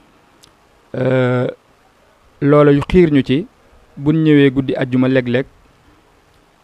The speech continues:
euh, nit ñi manqué, ñu wàcce dol yi, daal di teg pupitre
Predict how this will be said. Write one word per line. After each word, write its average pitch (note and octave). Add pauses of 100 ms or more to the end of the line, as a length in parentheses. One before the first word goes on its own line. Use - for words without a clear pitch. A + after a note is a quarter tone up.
euh, C3 (100)
nit C#3+
ñi D3
manqué, C3+ (140)
ñu C3
wàcce B2+ (100)
dol C3+
yi, C3 (1400)
daal C3
di A#2+
teg -
pupitre C3+